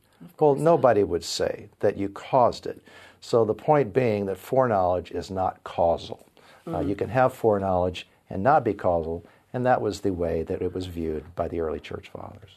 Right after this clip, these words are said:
Speaker 1: Oh, that's, that's really a, a good visual, I think, for understanding, uh, the, the foreknowledge of God. Well, there's also, uh, something that they understood is that God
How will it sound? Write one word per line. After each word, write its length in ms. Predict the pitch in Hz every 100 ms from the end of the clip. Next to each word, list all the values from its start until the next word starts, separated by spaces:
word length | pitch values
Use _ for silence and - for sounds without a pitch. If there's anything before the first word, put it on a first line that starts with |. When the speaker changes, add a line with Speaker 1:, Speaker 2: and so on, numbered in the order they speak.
| _ -
Speaker 1:
Oh, 320 | 165 151 139 -
that's, 320 | 165 170 - -
that's 320 | 185 175 180
really 440 | 185 240 214 151
a, 100 | 135 -
a 120 | 151
good 320 | 151 165 151
visual, 580 | 131 165 165 160 147 131
I 180 | 131 143
think, 460 | - 139 120 113
for 300 | - 151 143
understanding, 1040 | 147 151 143 139 - 147 147 139 135 127 131
uh, 380 | 135 135 127 127 - -
the, 80 | 113
the 140 | 135
foreknowledge 580 | 147 151 143 135 127 127
of 100 | 127
God. 360 | - 135 131 127 - - - -
Well, 320 | 262 254 254 -
there's 400 | 226 226 247 254
also, 720 | - 294 349 - 190 160 156
uh, 120 | -
something 440 | 165 220 196 175 151
that 140 | 143
they 140 | 147
understood 600 | 143 139 143 - 151 147
is 160 | 160 156
that 260 | 170 147 160
God 540 | 170 165 170 165 165